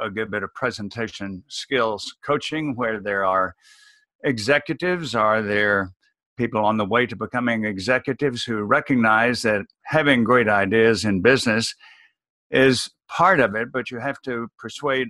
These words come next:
others and get them on your team, and you usually do that through your verbal presentations. So I've had a great time helping executives, I,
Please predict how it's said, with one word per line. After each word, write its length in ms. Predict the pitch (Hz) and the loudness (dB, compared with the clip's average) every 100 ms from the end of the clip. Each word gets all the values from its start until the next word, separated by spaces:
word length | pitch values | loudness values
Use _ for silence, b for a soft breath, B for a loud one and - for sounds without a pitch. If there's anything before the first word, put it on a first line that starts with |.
| - | -2
others 640 | 156 180 120 90 107 - - _ - | 0 2 0 -4 -12 -18 -20 _ -10
and 180 | 117 117 | -6 -2
get 180 | 131 127 | -2 -2
them 220 | 135 120 | -6 -6
on 220 | 113 120 113 | -4 -4 -4
your 160 | 104 | -6
team, 400 | - 165 156 143 | -6 -4 -2 -2
and 240 | 110 110 117 - | -4 -6 -8 -10
you 220 | 113 113 | -6 -2
usually 500 | 113 185 143 127 107 | 0 0 0 -2 -4
do 240 | 101 110 | -4 -4
that 320 | 98 104 143 - _ _ _ _ - | -2 0 -2 -4 _ _ _ _ -6
through 240 | 127 127 | -2 0
your 400 | 120 110 113 107 - | 0 0 0 -4 -10
verbal 400 | 110 120 113 113 | 0 2 2 -2
presentations. 1000 | - 117 110 98 95 135 110 104 - - | -2 -4 -4 -8 -2 -2 -2 -8 -14 -14
So 520 | - 107 95 95 92 - | -6 -4 -2 -4 -6 -6
I've 160 | 104 98 | -6 -4
had 320 | 107 98 87 b b b _ 131 | -2 -2 -6 b b b _ -6
a 60 | |
great 340 | 120 180 208 - | 0 0 0 -2
time 400 | 165 160 156 147 | 0 2 2 -2
helping 760 | 127 147 - 139 123 120 117 - 123 | -2 -2 0 -2 -2 -2 -4 -8 -10
executives, 1200 | 104 90 120 120 135 120 123 131 120 - - - | -10 -6 -4 -2 -4 -2 -2 -2 -6 -10 -12 -8
I, 180 | 107 92 | -6 -6